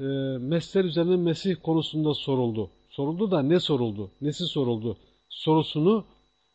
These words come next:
cevaba, e, binaen söyleyeceğiz. Yani lil misafiri selasetün ve lil mukimi yevmun. Yani seferi olan için, yani misafir için üç gün,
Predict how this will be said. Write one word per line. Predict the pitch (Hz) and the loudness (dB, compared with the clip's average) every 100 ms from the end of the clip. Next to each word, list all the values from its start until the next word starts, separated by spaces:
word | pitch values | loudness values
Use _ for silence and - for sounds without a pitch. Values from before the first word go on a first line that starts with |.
| _ _ _ - | _ _ _ 2
cevaba, | 180 190 190 170 - - 135 | 6 8 8 6 0 -10 -8
e, | 135 | -2
binaen | 151 151 143 127 120 | 2 4 4 2 0
söyleyeceğiz. | - 123 120 110 185 214 - _ - | -4 -2 -2 2 2 2 -4 _ -6
Yani | 139 160 | -2 2
lil | 175 | 2
misafiri | 170 - 156 143 131 120 | 2 0 0 0 -2 -2
selasetün | 151 175 180 185 - 196 151 165 | 0 2 2 0 -2 -4 -2 0
ve | |
lil | 165 156 | 2 0
mukimi | 151 - 147 185 | -2 -2 -2 0
yevmun. | 180 147 123 101 - _ _ _ - | 2 4 2 -2 -10 _ _ _ -2
Yani | 151 131 | 0 0
seferi | - 170 156 175 196 | -2 -2 2 4 4
olan | 175 175 170 | 6 6 4
için, | 135 143 156 - _ | 0 -2 -4 -8 _
yani | 135 127 | -8 -8
misafir | - 151 151 180 | -2 0 2 0
için | 151 - 120 - _ | -2 -4 -6 -8 _
üç | 165 156 - | -14 -12 -2
gün, | 190 196 | 0 0